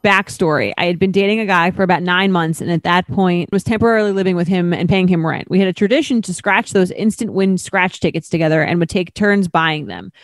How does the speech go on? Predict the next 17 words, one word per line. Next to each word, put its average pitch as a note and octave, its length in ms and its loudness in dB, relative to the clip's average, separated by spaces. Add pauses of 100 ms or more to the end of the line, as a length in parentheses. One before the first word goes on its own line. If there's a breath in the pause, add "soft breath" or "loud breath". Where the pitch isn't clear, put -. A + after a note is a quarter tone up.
(180 soft breath)
We G#3 80 -2
mostly B3+ 360 0
only G3+ 220 0
won F3+ 220 2
up E3 100 -4
to F3 80 -6
ten F3+ 220 0
dollars, F3+ 400 2
which - 160 -8
we E3+ 120 2
used E3+ 280 0
to F3 80 -2
buy E3 180 2
more E3+ 240 0
tickets G#3+ 400 -2
or F#3 120 0
desserts. - 600 -4